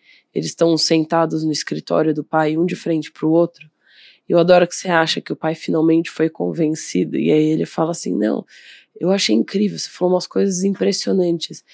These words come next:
Eu acho incrível como tanta merda pode sair da sua boca." <laughs> Tipo, mas que, como que você pensa em tanta coisa idiota, sabe? É tipo, eu acho isso genial. E, e aí lá tem uma coisa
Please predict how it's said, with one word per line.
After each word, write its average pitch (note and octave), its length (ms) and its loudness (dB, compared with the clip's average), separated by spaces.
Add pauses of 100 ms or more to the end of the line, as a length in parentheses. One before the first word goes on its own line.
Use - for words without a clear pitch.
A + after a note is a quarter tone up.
(260)
Eu F#3 120 4
acho G3 220 4
incrível G3+ 440 4
como F#3 280 -2
tanta G#3+ 360 2
merda F3+ 380 4
pode E3 240 0
sair E3 220 4
da E3 100 2
sua - 160 2
boca." D#3+ 400 4
<laughs> F#3+ 240 2
Tipo, - 320 2
mas A3+ 220 -4
que, A#3 120 0 (240)
como D4+ 240 4
que - 80 -6
você A#3+ 120 2
pensa F#3 480 6
em E3+ 60 -2
tanta F#3 300 2
coisa E3+ 340 0
idiota, D#3+ 520 4
sabe? - 320 -10 (420)
É - 100 -2
tipo, F#3+ 540 4 (680)
eu F3+ 180 4
acho G#3 380 6
isso G3 340 0 (540)
genial. F#3+ 760 4 (400)
E, F#3+ 360 2 (340)
e G3+ 120 6
aí G#3+ 340 6
lá G#3 320 6
tem G#3 240 -6
uma G3 140 0
coisa F#3+ 420 -2